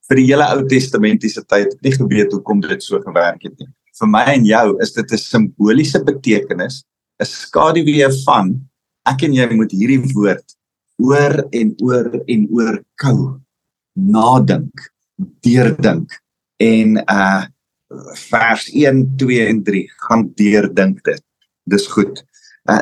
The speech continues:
nou sê hy verder, "Hiervoor het ek jou in Kreta laat agterbly, Titus, dat jy onafgehandelde sake kan afhandel en elke dorp ouderlinge kan aanstel, soos ek aan jou opgedra het."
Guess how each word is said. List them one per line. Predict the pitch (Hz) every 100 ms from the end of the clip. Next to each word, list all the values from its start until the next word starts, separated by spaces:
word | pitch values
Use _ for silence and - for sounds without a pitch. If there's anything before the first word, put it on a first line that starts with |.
| 120
nou | 131
sê | 135 127
hy | 110 101 98 - _ _ _ _ _ -
verder, | 110 101 90
"Hiervoor | 78 117 151 - 156 156
het | 143
ek | 120 -
jou | 110 113 -
in | 107 107 _ _
Kreta | 196 196 214 202 147
laat | 131 113 131
agterbly, | 113 - 110 101 95 87 -
Titus, | 85 - - - - _ _
dat | - 117
jy | 110 120 117 - _ _ _ -
onafgehandelde | 196 214 202 202 - 190 - - 151 117 107 104 104
sake | 101 - 107 - 104
kan | - 98
afhandel | 113 123 - 135 135 - -
en | 110 107
elke | 123 160 160 143 131
dorp | 120 135 156 - _ _ _ _ -
ouderlinge | 143 156 160 151 147 143
kan | 143 120
aanstel, | 131 135 - 156 175 175 _ _ _
soos | - - 156 156 151 -
ek | 127 131 -
aan | 117 107
jou | 101 104
opgedra | - 107 - 98 80 78 64
het." | - -